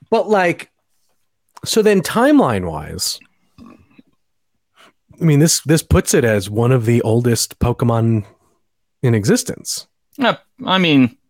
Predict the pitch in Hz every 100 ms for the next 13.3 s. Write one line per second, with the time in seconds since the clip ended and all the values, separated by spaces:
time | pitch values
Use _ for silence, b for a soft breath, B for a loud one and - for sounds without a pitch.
0 | _ _ _ _ _ _ _ _ _ -
1 | 101 113 90 90 - - 104 101 92 98
2 | 110 151 104 98 95 92 - - - -
3 | - 120 113 _ _ - 165 165 170 180
4 | 160 175 233 277 - - - _ _ -
5 | - - 98 - 110 - - - - -
6 | - - - - - - - - - -
7 | _ - - - 98 101 - - - -
8 | - 50 50 50 50 50 - - _ _
9 | _ _ _ _ _ _ _ _ _ _
10 | _ - - - - - _ _ _ 196
11 | - 120 110 117 139 139 139 131 131 131
12 | - 131 131 - 120 131 - 135 139 117
13 | 104 117 -